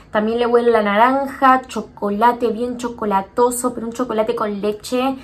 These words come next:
Una mezcla de todo eso que no puedo dejar de usar, no me puedo dejar de perfumar y bueno, nada, lo amo. Bueno, gente, les voy a mostrar el outfit, en realidad súper sencilla.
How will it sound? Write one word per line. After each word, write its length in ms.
Una 200
mezcla 320
de 80
todo 240
eso 320
que 80
no 160
puedo 140
dejar 200
de 60
usar, 320
no 80
me 100
puedo 180
dejar 160
de 80
perfumar 680
y 60
bueno, 240
nada, 200
lo 140
amo. 180
Bueno, 200
gente, 320
les 100
voy 100
a 60
mostrar 320
el 160
outfit, 500
en 200
realidad 640
súper 340
sencilla. 580